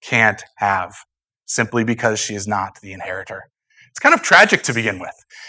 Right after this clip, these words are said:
We're actually gonna finish up that illustration at the end of this sermon, so I know you're anxiously waiting on the edges of your seat to see how this plays out. But as I, as we consider this passage and consider the work of God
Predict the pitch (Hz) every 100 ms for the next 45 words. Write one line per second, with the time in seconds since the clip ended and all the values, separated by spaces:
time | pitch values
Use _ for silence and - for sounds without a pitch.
0 | - 185 196 220 170 131 110 - - -
1 | - 185 180 156 139 131 127 143 123 123
2 | 110 127 - 165 208 175 120 107 101 110
3 | - - - - 117 107 110 - 123 139
4 | 131 123 131 147 - 131 139 131 131 123
5 | 117 120 120 117 110 107 - 143 123 107
6 | 127 120 120 - - 127 120 113 147 120
7 | - - _ 226 220 165 - - 165 170
8 | 170 165 - - - 147 190 190 180 -
9 | - 185 151 - - 285 233 170 165 -
10 | - 180 208 170 135 139 160 - 269 247
11 | 160 143 165 190 180 139 156 165